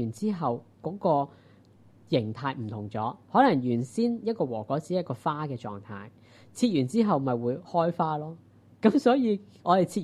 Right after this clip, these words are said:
完之後，其實嗰和果子裏面係有，呃，另一個嘅，呃，圖案喺裏面。所以切嘅時候你會睇到，咦，有另一個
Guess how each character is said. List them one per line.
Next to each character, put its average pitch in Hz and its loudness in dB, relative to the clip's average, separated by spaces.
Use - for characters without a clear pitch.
完 127 0
之 240 2
後， 196 2
其 151 2
實 143 -2
嗰 240 2
和 123 2
果 139 -2
子 190 -4
裏 180 0
面 131 -2
係 120 -4
有， 135 0
呃， 123 -4
另 139 0
一 180 0
個 139 -4
嘅， 120 -6
呃， 117 -10
圖 104 -12
案 120 -6
喺 143 -4
裏 131 -4
面。 101 -10
所 - 2
以 285 4
切 - -4
嘅 190 2
時 156 -4
候 127 0
你 135 0
會 147 -2
睇 147 -4
到， 185 -4
咦， 180 -2
有 170 -2
另 131 -2
一 151 -2
個 156 -6